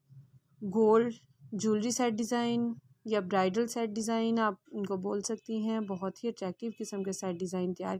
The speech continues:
किए गए हैं पर्ल्स के मोती लगाकर। बहुत ही खूबसूरत किस्म के स्टोन वर्क के साथ बहुत ही कलरफुल आप देखेंगे सेट तैयार किए गए हैं। बहुत ही अट्रैक्टिव और बहुत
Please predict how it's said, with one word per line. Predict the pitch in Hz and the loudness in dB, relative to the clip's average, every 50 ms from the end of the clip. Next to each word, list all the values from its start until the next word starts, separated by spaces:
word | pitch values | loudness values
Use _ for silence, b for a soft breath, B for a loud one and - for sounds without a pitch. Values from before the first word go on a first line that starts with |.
| - | -6
किए | - 220 214 208 | -4 -4 -4 -2
गए | 185 208 208 202 | -2 -2 -2 -2
हैं | 214 208 208 190 | -2 -2 -4 -4
पर्ल्स | - 196 190 196 196 196 - | -4 -2 0 0 0 0 -2
के | - - 202 | -4 -4 -2
मोती | 196 190 190 190 180 - 202 | 0 0 0 -2 -4 -4 -4
लगाकर। | 208 196 196 202 196 190 - - 202 202 202 196 190 | -4 -2 0 0 -2 -2 -4 -4 -4 -2 -2 -2 -2
बहुत | 185 190 190 196 190 226 | -4 -4 -4 -4 -4 -6
ही | 220 | -8
खूबसूरत | - 202 190 180 - - - 226 220 220 - | -6 -6 -6 -6 -6 -6 -6 -6 -6 -4 -6
किस्म | 196 185 190 180 180 | -8 -4 -4 -4 -2
के | 185 180 | -4 -6
स्टोन | 175 - - 185 185 190 196 208 | -6 -6 -6 -4 -4 -2 -2 -2
वर्क | 202 202 196 196 - | -2 -4 -4 -4 -6
के | 208 196 | -8 -8
साथ | - 202 196 196 196 196 - b b b b b b b b b b _ | -6 -4 -2 -2 -4 -4 -8 b b b b b b b b b b _
बहुत | - 202 190 208 208 - | -4 0 0 2 2 0
ही | 254 247 | -2 0
कलरफुल | - 214 190 190 185 - - 226 220 | 0 2 2 2 0 -2 -2 -2 0
आप | 214 202 190 | 0 0 0
देखेंगे | 185 190 185 - - 202 196 190 190 196 208 214 - _ _ _ _ _ _ - | -2 -4 -6 -6 -4 -4 -2 0 0 0 -2 -4 -8 _ _ _ _ _ _ -12
सेट | - - 214 196 185 - - | -4 -2 0 0 -2 -2 -4
तैयार | 190 185 196 202 | -2 -2 -2 -2
किए | 196 - 220 220 208 | -4 -4 -6 -4 -2
गए | 196 214 214 208 | -2 0 0 0
हैं। | 208 214 214 208 185 | 0 0 -2 -2 -2
बहुत | 180 180 - 202 208 196 - _ - | -4 -6 -6 -8 -12 -12 -14 _ -20
ही | - - 285 285 | -10 -4 -4 -2
अट्रैक्टिव | 294 - - - 202 185 175 175 _ - 208 208 208 202 | -2 -4 -4 -4 -4 -4 -4 -4 _ -6 -4 -4 -2 -2
और | 208 196 190 175 - _ - | -2 -2 -2 -4 -8 _ -8
बहुत | 196 190 185 - - 220 220 | -6 -6 -6 -6 -8 -8 -8